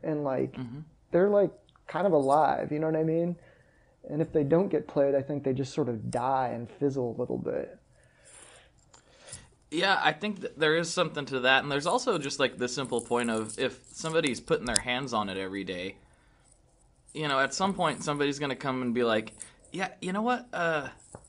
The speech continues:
Speaker 2: the neck on this thing's all bowed."
Speaker 1: Yep.
Speaker 2: Whereas you don't have time to play every guitar in the
Speaker 1: Yeah.
Speaker 2: store every day. So it's like somebody will go like, "The neck on this thing's all messed up. Can you, you might wanna adjust it." And then,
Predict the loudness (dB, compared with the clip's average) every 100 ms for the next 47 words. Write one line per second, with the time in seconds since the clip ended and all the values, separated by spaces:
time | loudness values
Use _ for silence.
0 | _ -20 -14 -12 -4 -2 2 0 0 -4
1 | -4 -4 -2 -2 -2 -4 -4 -8 -2 4
2 | 4 6 2 2 0 0 2 0 0 -2
3 | -2 -2 0 0 -2 -6 -4 -2 2 2
4 | 4 2 0 -2 -4 -4 -4 -6 -12 _
5 | _ -20 -10 2 4 4 2 0 0 0
6 | 4 4 6 6 4 0 -2 0 0 0
7 | -2 -2 -2 2 2 2 -2 -2 -2 -2
8 | -4 -4 -8 -6 -4 -2 -4 -2 -4 -2
9 | -4 -4 -4 -4 -6